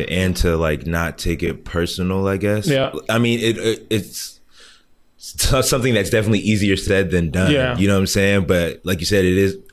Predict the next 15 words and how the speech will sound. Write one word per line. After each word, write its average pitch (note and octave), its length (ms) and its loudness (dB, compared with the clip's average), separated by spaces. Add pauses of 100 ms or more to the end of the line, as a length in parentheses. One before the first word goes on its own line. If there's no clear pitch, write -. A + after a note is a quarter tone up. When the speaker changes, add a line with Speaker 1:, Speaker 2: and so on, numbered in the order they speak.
(120)
Speaker 1:
what F#2+ 260 0
I've G#2+ 240 0
learned G2+ 300 0
in F#2+ 300 -4
doing F#2 260 -2
business F2+ 400 -2
myself F2+ 600 -2
is E2 200 -6
literally F#2+ 520 2
that, E2 340 0 (260)
you F2 100 -2
know F2+ 60 2
what F2 60 2
I'm F2 40 -2
saying? F2 420 -2